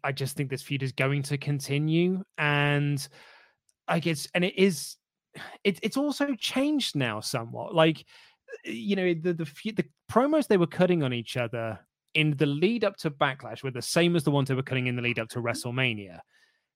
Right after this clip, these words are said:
But now all of a sudden it's about how Edge is feeling the pressure of having the greatest, and it suddenly takes away, like, well,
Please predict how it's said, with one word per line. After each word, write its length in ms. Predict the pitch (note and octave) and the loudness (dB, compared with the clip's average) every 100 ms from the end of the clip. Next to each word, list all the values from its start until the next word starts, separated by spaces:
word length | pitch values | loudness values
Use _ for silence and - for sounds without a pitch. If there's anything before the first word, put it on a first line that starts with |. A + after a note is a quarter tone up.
| _ _ - | _ _ -2
But 100 | G3 | 0
now 240 | A3 D4+ | 0 2
all 140 | E4 | 2
of 80 | G#3+ | 2
a 60 | E3+ | 0
sudden 280 | - C3 C3 | 0 -2 -2
it's 180 | C#3 | -4
about 320 | C#3+ C#3+ D3 - | 0 2 2 0
how 300 | D3+ D3+ - | 0 0 0
Edge 200 | F3 F3+ | 2 2
is 140 | G3 D#3+ | 0 -2
feeling 380 | - F3+ E3 D#3 | 0 2 4 4
the 160 | D3+ | 2
pressure 580 | C#3 - G3 F#3+ - D3 | 0 0 2 2 4 4
of 200 | - C#3+ | 4 0
having 380 | - D3+ D3 C#3 | 0 -2 0 0
the 140 | C#3 C#3 | 0 0
greatest, 500 | - D3 D#3 D#3 C#3 - - _ | -2 -2 -2 -4 -8 -14 -20 _
and 100 | G#3 | 0
it 140 | A#3 - | 0 -2
suddenly 440 | - - C#4 C#4+ B3+ | -10 0 2 2 0
takes 260 | B3 - | -2 0
away, 100 | C4+ | 0
like, 180 | F#3+ E3 | 2 4
well, 280 | G3 A#3 | 4 4